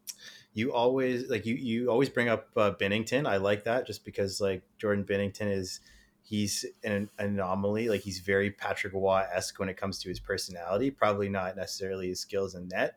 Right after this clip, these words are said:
uh, at least, uh, as of late. But, uh, I was gonna say, like, it, um, it, seeing, uh, Jordan Binnington out there slowly de-escalate from being, like, this, like, um, pride and joy of Saint Louis to,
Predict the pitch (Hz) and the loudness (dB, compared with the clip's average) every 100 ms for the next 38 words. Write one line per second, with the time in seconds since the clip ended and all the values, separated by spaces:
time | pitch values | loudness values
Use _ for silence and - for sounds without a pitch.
0 | 139 123 127 127 127 135 - - 123 120 | -2 0 0 0 0 -2 -4 -2 -2 0
1 | 120 120 117 147 190 - - - - 110 | -2 -2 2 2 0 -8 -20 -10 2 2
2 | - - 107 101 104 - - - - - | 2 2 4 4 0 -4 -20 -20 -18 0
3 | 120 113 170 165 139 113 107 - _ - | 0 4 4 6 6 6 4 -2 _ -8
4 | 139 - _ _ _ _ _ _ _ _ | -8 -10 _ _ _ _ _ _ _ _
5 | 123 120 117 117 127 _ _ 156 - _ | -6 -2 -2 -4 -6 _ _ -18 -18 _
6 | _ - - 175 170 156 127 110 104 - | _ -2 0 4 4 6 4 4 -2 -12
7 | - 123 120 107 113 123 107 101 107 - | 0 2 4 2 2 2 2 2 2 2
8 | 98 95 117 107 107 101 104 95 95 - | 2 0 0 2 2 0 -2 0 0 -2
9 | 104 90 95 98 104 98 98 95 95 92 | -2 -2 -4 -4 -4 -2 -2 0 0 -4
10 | - 95 - 98 90 - _ _ _ - | -4 -6 -4 -4 -4 -6 _ _ _ -8
11 | 87 85 90 - - _ _ _ _ _ | -6 -4 -8 -12 -20 _ _ _ _ _
12 | - - 117 101 104 101 95 98 98 95 | -20 -2 2 4 4 4 4 8 8 6
13 | - 104 101 98 101 98 95 - 95 90 | 2 -2 -2 0 2 2 0 -2 -2 -2
14 | 95 | -6